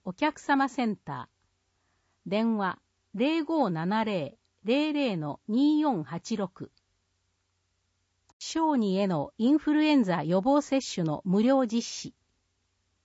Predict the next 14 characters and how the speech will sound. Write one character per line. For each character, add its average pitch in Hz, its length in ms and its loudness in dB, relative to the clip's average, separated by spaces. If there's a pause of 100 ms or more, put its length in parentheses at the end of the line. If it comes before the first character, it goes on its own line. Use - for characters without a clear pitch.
(120)
対 262 240 -2
象、 226 420 -2 (360)
生 302 220 2
後 294 180 4
六 262 180 2
ヶ 311 180 0
月 269 300 -4
か 170 140 -2
ら 151 220 -4
小 302 320 2
学 277 280 0
六 226 280 0
年 262 220 4
生。 135 340 -10